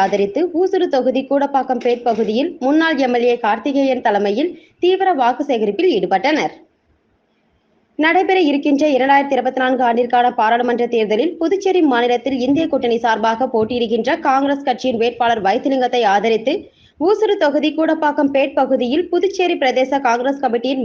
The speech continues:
மாநில பொதுச் செயலாளர் கார்த்திகேயன் தலைமையில் தீவிர வாக்கு சேகரிக்கும் பணியில் ஈடுபட்டனர். முன்னதாக கூடப்பாக்கம் பகுதியில் அமைந்துள்ள அம்பேத்கரின் திருவுருவ சிலைக்கு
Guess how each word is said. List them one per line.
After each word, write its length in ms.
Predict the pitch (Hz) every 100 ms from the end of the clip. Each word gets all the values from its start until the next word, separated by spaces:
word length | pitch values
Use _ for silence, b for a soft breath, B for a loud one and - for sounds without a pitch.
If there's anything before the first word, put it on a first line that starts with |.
| 208
மாநில 280 | 240 302 311
பொதுச் 300 | 226 247 -
செயலாளர் 440 | 254 240 233 240 226
கார்த்திகேயன் 580 | 233 277 262 254 233 220
தலைமையில் 440 | 202 208 247 370 B B B -
தீவிர 260 | 392 403 392 262
வாக்கு 220 | 277 349 330
சேகரிக்கும் 480 | 302 294 285 277
பணியில் 320 | 240 226 339 320
ஈடுபட்டனர். 600 | 196 196 202 311 247 - - _ _ _
முன்னதாக 460 | 311 339 330 320 359
கூடப்பாக்கம் 540 | 359 359 359 339 339 302
பகுதியில் 400 | 277 285 294 294 254
அமைந்துள்ள 420 | 269 285 277 277 277 233
அம்பேத்கரின் 500 | 262 285 302 285 285
திருவுருவ 380 | 254 294 285 269
சிலைக்கு 300 | 269 247 240